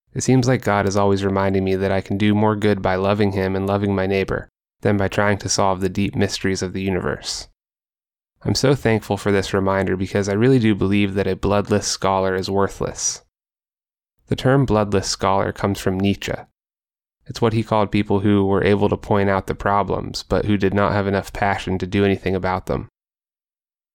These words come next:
So the first question is this. What are some mistakes that you've made which can be traced back to being overworked? Next, I want to look at verses four through seven.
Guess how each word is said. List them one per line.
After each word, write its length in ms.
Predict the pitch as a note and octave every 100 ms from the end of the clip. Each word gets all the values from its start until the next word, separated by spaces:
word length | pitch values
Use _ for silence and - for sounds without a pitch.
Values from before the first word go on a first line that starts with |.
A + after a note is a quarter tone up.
| _ _ _ _ _ _
So 120 | - A#2
the 80 |
first 320 | A2+ C#3+ C#3 -
question 360 | A2 - A2
is 160 | G2 F#2+
this. 440 | F#2 - - - - _ _ _ _ _
What 140 | - A2+
are 80 | C3
some 200 | D3+ C#3+
mistakes 480 | B2 - F#2 -
that 80 | -
you've 180 | G2+ G#2
made 240 | G2+ F#2+
which 220 | F#2+ G2+ -
can 100 | G#2+
be 100 | G2
traced 380 | - G2 -
back 240 | - F#2 -
to 100 | G2
being 240 | G2+ G2
overworked? 640 | F#2 F#2+ F#2+ G#2 - - - _ _ _ _ _ _ _ _ _ _ _ _ _ _ _ _ _ -
Next, 320 | - B2+ -
I 80 | C#3+
want 140 | C#3
to 80 | A#2+
look 180 | G#2 -
at 100 | F#2
verses 380 | G2 G2 G2 -
four 240 | A2 G#2
through 160 | G#2 G2
seven. 420 | F#2+ F2+ F#2